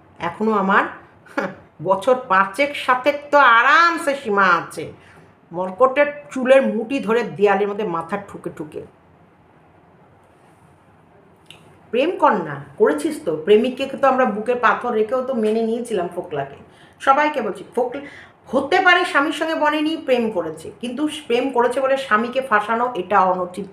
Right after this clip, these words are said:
কাজ। তুমি প্রেম করে বেরিয়েছো, তোমার স্বামীর সাথে বনিবনা হয়নি,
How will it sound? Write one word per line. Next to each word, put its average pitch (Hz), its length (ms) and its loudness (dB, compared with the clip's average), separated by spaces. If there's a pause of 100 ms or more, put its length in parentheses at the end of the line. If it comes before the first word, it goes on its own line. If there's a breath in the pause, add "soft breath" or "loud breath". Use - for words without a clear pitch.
কাজ। - 160 -12 (520 loud breath)
তুমি 285 180 -4
প্রেম 262 300 -6
করে 262 180 0
বেরিয়েছো, 214 680 -4 (240 loud breath)
তোমার 226 180 -2
স্বামীর 226 240 -6
সাথে 208 220 -8
বনিবনা 196 440 -4
হয়নি, 220 400 -4